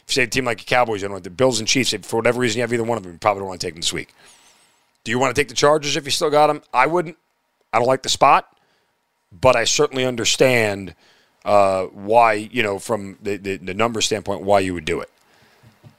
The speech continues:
Um, I wouldn't take the Vikings on the road. Maybe I would. Uh, God, I mean,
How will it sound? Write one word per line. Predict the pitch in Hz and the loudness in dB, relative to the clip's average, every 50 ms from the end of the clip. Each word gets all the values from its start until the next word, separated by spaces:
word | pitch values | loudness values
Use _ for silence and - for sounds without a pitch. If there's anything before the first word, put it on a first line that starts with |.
| _ _ _ | _ _ _
Um, | - 92 90 85 85 85 85 82 80 78 78 76 76 76 - _ _ - - - - _ _ - | 0 2 4 4 4 4 4 2 2 0 -4 -10 -14 -16 -18 _ _ -20 -20 -20 -20 _ _ -4
I | 101 | -2
wouldn't | 104 104 117 135 127 127 - - | -2 2 0 0 0 0 -6 -2
take | - 127 123 | -2 -2 -2
the | - 120 | -4 -12
Vikings | 104 95 95 104 120 120 120 - - 120 123 113 101 | -14 -14 -4 0 0 0 0 -2 -6 -8 -6 -4 -2
on | 117 117 | -2 -2
the | 117 117 | -2 -2
road. | 107 113 117 117 117 113 | 0 2 2 2 2 0
Maybe | 110 117 120 113 123 123 | 0 -2 0 2 2 2
I | 113 | 2
would. | 110 107 104 113 117 120 123 123 113 113 110 _ _ _ _ - | 2 0 -4 -4 -2 -2 -2 -4 -6 -14 -16 _ _ _ _ -8
Uh, | 95 101 110 113 113 113 113 113 110 101 98 95 95 - - _ _ _ _ _ _ _ _ _ _ _ _ | -4 0 2 2 4 4 2 2 0 -2 -6 -8 -12 -16 -20 _ _ _ _ _ _ _ _ _ _ _ _
God, | - 104 101 101 95 92 | 2 4 4 6 4 2
I | 90 | 0
mean, | 95 101 101 101 | -4 -6 -8 -10